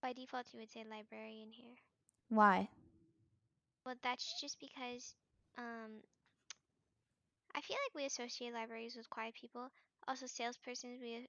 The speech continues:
Speaker 1: associate them as vocal people because they have to sell a product to you,
Speaker 2: Mm-hmm.
Speaker 1: so they have to talk to you. But if you think about it realistically,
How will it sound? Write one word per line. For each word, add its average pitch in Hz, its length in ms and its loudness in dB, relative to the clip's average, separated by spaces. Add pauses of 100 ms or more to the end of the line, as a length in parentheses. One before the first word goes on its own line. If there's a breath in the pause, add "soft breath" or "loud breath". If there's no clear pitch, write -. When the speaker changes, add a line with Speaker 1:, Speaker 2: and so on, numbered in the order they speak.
Speaker 1:
associate 240 460 -6
them 226 180 -8
as 220 140 -10
vocal - 320 -10
people 240 320 -14
because 233 220 -8
they 226 80 -6
have 220 100 -8
to 220 100 -14
sell 220 460 -6
a 240 60 -8 (100)
product 254 580 -8 (140)
to - 120 -10
you, 285 140 -8
Speaker 2:
Mm-hmm. 277 260 2 (160)
Speaker 1:
so - 160 -8
they 240 120 -4
have 226 280 -6
to - 120 -16
talk 269 200 -8
to - 120 -10
you. 285 60 -10 (240 soft breath)
But 269 100 -4
if 277 80 -4
you 262 180 -8
think 262 200 -6
about 269 260 -2
it 240 80 -6
realistically, 233 600 -8